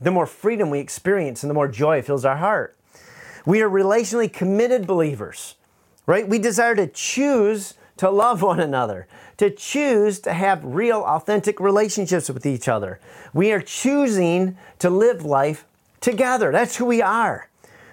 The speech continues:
Uh, we're not just showing up and punching a religious clock or checking off some boxes.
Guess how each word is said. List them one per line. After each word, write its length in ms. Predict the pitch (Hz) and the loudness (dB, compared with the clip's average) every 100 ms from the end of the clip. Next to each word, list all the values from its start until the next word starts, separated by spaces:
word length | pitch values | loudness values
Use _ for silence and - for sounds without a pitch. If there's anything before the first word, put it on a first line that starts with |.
| _ | _
Uh, 180 | - 151 | 0 2
we're 100 | 156 | 2
not 160 | 220 220 | 0 0
just 200 | 196 - | -2 -4
showing 300 | - 202 196 | -2 0 2
up 160 | 190 185 | 0 -2
and 100 | - | -4
punching 340 | 185 180 185 | -4 -2 0
a 60 | 156 | 0
religious 380 | 156 175 165 | 2 0 -2
clock 400 | - - 175 165 | -4 0 0 0
or 60 | 160 | -2
checking 320 | - 160 170 | -4 -2 0
off 160 | 165 156 | -2 -2
some 160 | 156 | -4
boxes. 640 | 139 202 233 - 160 101 | -2 -2 -2 -4 -4 -4